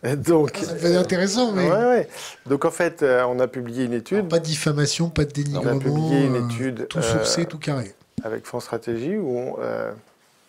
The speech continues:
Speaker 1: proposait de mettre un bonus-malus sur le poids des voitures pour avoir des voitures plus petites, des voitures plus légères. Euh, et donc, euh,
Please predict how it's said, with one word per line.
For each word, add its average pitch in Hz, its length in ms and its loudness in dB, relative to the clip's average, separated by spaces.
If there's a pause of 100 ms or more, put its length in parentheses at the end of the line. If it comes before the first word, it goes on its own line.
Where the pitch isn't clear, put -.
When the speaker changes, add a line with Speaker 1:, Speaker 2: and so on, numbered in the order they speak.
(360)
Speaker 1:
proposait 123 340 -4
de 143 40 -2
mettre 127 180 -4
un 117 60 -4
bonus-malus 120 460 -8
sur 117 140 -12
le 107 100 -8
poids 123 140 -4
des 113 60 -2
voitures 107 500 -4
pour 117 180 -8
avoir 113 140 -2
des 110 80 -4
voitures 147 340 -2 (260)
plus 175 120 -4
petites, - 340 -6 (420)
des 117 60 -10
voitures 123 280 -4
plus - 180 -8
légères. 110 380 0 (560)
Euh, 117 420 2 (600)
et 127 120 0
donc, 180 380 0
euh, 117 420 2